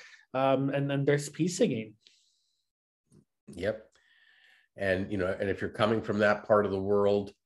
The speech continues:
Speaker 2: um, do you wanna come to Canada versus the United States? Um,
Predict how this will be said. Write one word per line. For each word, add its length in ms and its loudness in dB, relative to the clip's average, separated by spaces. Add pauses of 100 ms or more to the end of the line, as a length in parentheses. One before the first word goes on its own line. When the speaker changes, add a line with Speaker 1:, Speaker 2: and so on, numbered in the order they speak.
(800)
Speaker 2:
um, 440 -8 (680)
do 100 -2
you 40 2
wanna 180 6
come 200 0
to 100 -6
Canada 600 6
versus 440 0
the 60 0
United 380 4
States? 800 0 (1300)
Um, 520 -2